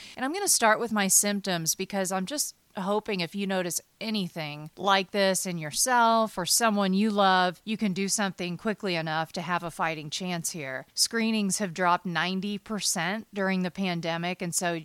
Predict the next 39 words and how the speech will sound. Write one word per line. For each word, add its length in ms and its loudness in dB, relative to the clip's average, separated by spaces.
you 120 -6
just 220 2
think 200 2
how 120 4
many 200 0
people 320 -2
will 120 -2
be 140 -2
a 80 2
late-stage 800 0
cancer 480 2
now 400 0
when 160 2
they 140 4
are 100 2
finally 380 2
diagnosed, 680 2
and 140 -2
that's 180 -4
really 220 -2
sad 320 0
to 80 -10
think 220 -8
about. 420 -6
So 140 6
I 40 8
want 140 2
to 80 -2
tell 140 4
you 140 2
how 120 8
I 240 8
got 260 6
diagnosed. 840 -4
I'll 100 -2
start 380 2
with, 200 0
uh, 240 0
we 140 -2